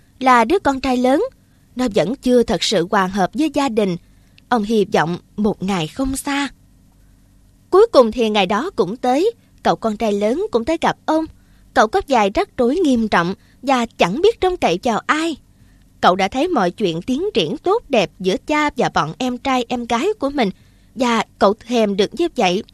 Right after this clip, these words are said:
Thế là nó quyết định kể cho cha nghe sự thật. Sau khi kể những sai phạm của mình, nó chẳng biết nói năng gì nữa,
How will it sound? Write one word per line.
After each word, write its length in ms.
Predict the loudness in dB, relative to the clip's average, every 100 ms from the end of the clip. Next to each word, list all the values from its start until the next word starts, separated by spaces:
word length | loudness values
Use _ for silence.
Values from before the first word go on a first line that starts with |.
| _ _ _ _ _ _ _ _
Thế 120 | -4
là 220 | 2 4 4
nó 120 | 0
quyết 220 | 0 0 0
định 200 | -2 -2
kể 300 | -2 -2 -2
cho 160 | -6
cha 240 | -4 -4 -4
nghe 220 | -4 -4 -4
sự 200 | -4 -6
thật. 220 | -4 -4 -4 _ -20 _ -8
Sau 160 | -2
khi 180 | 2 2
kể 240 | 4 4 4
những 200 | 0 -4
sai 200 | -4 -2
phạm 260 | -2 -4
của 140 | -6 -6
mình, 240 | -2 -4 -6 _ _ _ _
nó 300 | 0 4 4
chẳng 300 | 4 0 0
biết 120 | 0
nói 160 | 0 -2
năng 240 | -2 -4 -4
gì 180 | -4
nữa, 340 | -2 -2 -2